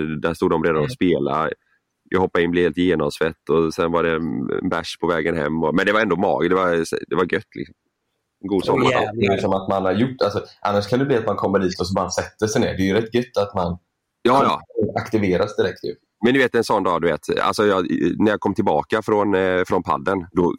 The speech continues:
Speaker 1: då kom inte jag ihåg var jag hade lagt mina kläder. För jag lånade ju Sannas pappas, eh, träningskläder.
Speaker 3: Ja.
Speaker 1: Du vet, då ska jag byta om, jag går runt i kalsonger här. Alla hjälper till, letar, ingen hittar dem. Då har jag lagt dem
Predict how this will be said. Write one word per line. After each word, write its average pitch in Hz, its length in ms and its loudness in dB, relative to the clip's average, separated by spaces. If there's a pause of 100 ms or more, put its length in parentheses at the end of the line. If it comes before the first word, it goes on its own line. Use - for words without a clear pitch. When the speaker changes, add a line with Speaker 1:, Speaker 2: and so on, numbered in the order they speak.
Speaker 1:
då 90 80 4
kom 110 180 -2
inte 104 140 -2
jag 85 100 2
ihåg 95 360 0
var 87 100 2
jag 78 100 0
hade 73 180 0
lagt 78 280 -2
mina 73 200 2
kläder. 82 380 -4 (200)
För 95 60 2
jag 92 60 2
lånade 82 340 0
ju 95 260 2
Sannas 82 260 -2
pappas, 85 400 -4
eh, 90 140 0
träningskläder. - 440 -4 (380)
Speaker 3:
Ja. 92 160 0
Speaker 1:
Du 107 60 4
vet, 95 260 0
då 101 60 4
ska 120 120 0
jag 92 80 0
byta 85 220 0
om, 101 200 0
jag 92 100 2
går 107 80 2
runt 98 160 0
i - 40 -12
kalsonger 85 480 -2
här. 73 200 -4 (180)
Alla 85 280 0
hjälper 87 180 -2
till, 87 140 0
letar, 78 280 0
ingen 78 220 0
hittar 85 240 -2
dem. 85 120 0
Då 95 80 0
har 98 80 0
jag 101 80 0
lagt - 360 -4
dem 76 220 0